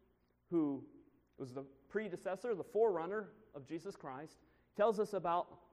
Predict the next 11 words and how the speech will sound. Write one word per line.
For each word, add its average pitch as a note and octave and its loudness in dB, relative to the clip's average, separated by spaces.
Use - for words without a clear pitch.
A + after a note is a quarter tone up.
the C#3 -2
life F#3 0
and A#2+ -8
the A2+ -6
ministry F#3+ -2
and C3 -4
death F3 -4
of E3+ -4
Jesus, D3+ -4
his B2 -6
ascension, G3 -4